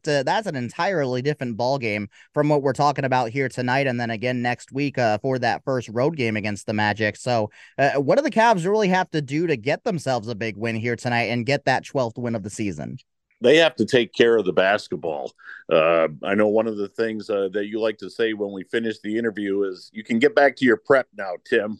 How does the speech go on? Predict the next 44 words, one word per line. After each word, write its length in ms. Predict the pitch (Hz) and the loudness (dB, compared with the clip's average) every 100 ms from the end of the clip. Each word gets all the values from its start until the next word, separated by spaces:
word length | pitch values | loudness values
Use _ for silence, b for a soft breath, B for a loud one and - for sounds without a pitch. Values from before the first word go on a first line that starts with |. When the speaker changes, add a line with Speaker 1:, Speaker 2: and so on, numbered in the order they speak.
| - | 0
Speaker 2:
Well, 300 | 143 143 - | 2 2 0
<laughs> 540 | - 226 - - _ | -4 -4 -4 -10 _
one 220 | 113 127 | 2 2
of 100 | 156 | 2
the 100 | 147 | 0
things, 420 | - 151 143 127 | 2 0 0 -4
uh, 220 | 123 117 113 | -4 -2 -2
that 140 | 117 | -2
I've 160 | 123 117 | -2 -4
been 160 | 107 90 | -8 -6
prepping 380 | 160 165 - 113 | 0 0 -2 -6
and 100 | 107 | -6
looking 300 | 120 123 123 | -6 -6 -4
at 220 | 120 117 | 0 0
this 260 | 107 98 - | 0 -4 -2
morning 400 | 120 151 131 107 | 2 4 4 0
is, 340 | 104 104 98 - _ _ _ | 0 0 -2 -6 _ _ _
uh, 200 | 90 90 | -6 -4
this 260 | 85 123 - | 4 4 4
is 140 | 165 | 0
a 80 | 135 | 0
team 400 | 95 135 127 117 | -2 -2 0 0
that 160 | 98 87 | -2 -4
really 720 | 87 95 110 135 175 156 110 95 | -6 0 4 8 8 6 4 0
is 180 | 101 | -2
efficient 640 | 90 - - 147 147 113 104 | -4 -8 0 2 4 0 2
at 140 | 107 | 0
the 120 | - 95 78 | 2 0 0
defensive 760 | 110 151 214 - 120 101 104 82 | 0 0 2 0 -2 -2 -4 -2
end 160 | 104 | -4
of 80 | 95 | -4
the 80 | 78 | -10
floor. 500 | - 101 95 76 62 B B B | -10 0 0 0 -6 B B B
Uh, 140 | 92 | 2
they 160 | 98 101 | 2 2
force 420 | - 135 151 147 | 2 6 6 4
you 160 | 156 143 | 2 4
into 180 | 143 135 | 4 2
turnovers. 720 | - 143 131 107 85 78 73 | 2 0 2 0 -2 -10 -8
They 100 | 113 | -4
even 260 | 127 143 127 | -2 -2 -2
disrupt 520 | 120 - 120 135 - | -4 0 0 0 -2
your 160 | 107 | -2
offense 520 | 110 127 - 123 107 | 0 0 -2 -6 -6